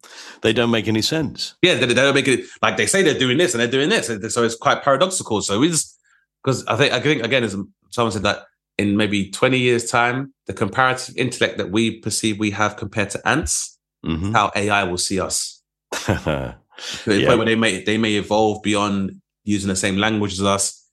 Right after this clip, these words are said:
Speaker 2: They may look at us and be like, "Well, these guys can only thrive on one planet in one solar system, in one Milky Way galaxy."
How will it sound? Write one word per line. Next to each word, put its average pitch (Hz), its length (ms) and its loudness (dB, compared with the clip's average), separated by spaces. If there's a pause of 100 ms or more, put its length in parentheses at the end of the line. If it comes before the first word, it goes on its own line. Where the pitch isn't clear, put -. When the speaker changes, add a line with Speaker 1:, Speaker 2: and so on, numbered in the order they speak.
(300)
Speaker 2:
They 101 120 0
may 107 160 0
look 113 220 0
at - 80 0
us 95 320 0
and 95 160 0
be 98 140 2
like, 92 280 0
"Well, 85 300 -2
these 95 220 -2
guys 78 320 -4
can 80 180 -10
only 78 320 -4
thrive 76 480 -2
on 73 160 -6
one 80 220 -4
planet 82 340 -2
in 71 240 -10
one 80 220 -4
solar 78 320 -2
system, 80 440 -2 (280)
in 87 300 0
one 165 580 2 (120)
Milky 120 380 2
Way 110 180 6
galaxy." 80 640 -4